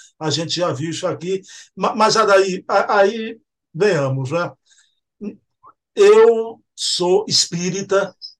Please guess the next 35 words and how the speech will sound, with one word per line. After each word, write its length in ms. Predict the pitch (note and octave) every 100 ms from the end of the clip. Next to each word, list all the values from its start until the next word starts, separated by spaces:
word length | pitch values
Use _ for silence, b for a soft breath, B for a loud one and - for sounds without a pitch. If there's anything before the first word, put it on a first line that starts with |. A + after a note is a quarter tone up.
| _ _ _ _ _ _ -
estudei 640 | - A3+ F3 F3 G3+ G3+ -
em 120 | G3
colégio 460 | F#3+ F3 F3 -
protestante, 760 | - F#3 F3+ D3+ - E3+ F3+ F3+
um 60 | E3
colégio 380 | F3 E3 D#3+
alemão 460 | E3+ E3 D3+ D#3 D#3+
aqui, 280 | C#3+ B2+ E3
o 120 | D3+
Agnes, 800 | E3 E3+ F#3 F3+ - _ - _ _
e 140 | - G#3
minhas 340 | B3+ C#4 -
filhas, 400 | - A#3 B3+ G#3+
eu 140 | A#3 B3
e 60 |
minha 120 | B3
esposa, 460 | G#3 - G3 A3 G#3
a 40 |
gente 400 | G3+ G#3 G3+ G3+ - _
sempre 460 | - - C4+ C4+ B3+
gostou 480 | A3 - - G#3+
de 80 | A3
colégio 720 | G#3 G#3+ F3 F#3 G3 F#3 F#3+ _ _
religioso, 840 | B2+ F#3+ F#3+ F3 F3+ F3+ D#3+ F#3+ F#3+ _ b b -
a, 60 | F#3+
a, 380 | - G3+ -
as 120 | F#3+ F3+
minhas 240 | G3+ F#3+
filhas 220 | F#3+ G3
estudaram 440 | - - F#3+ E3+ F#3+
em 40 |
colégio 400 | F#3 F3 F3+ E3+
de 80 | G3+
freira, 420 | D#3+ D#3 C#3 C#3
né? 220 | C#3 F3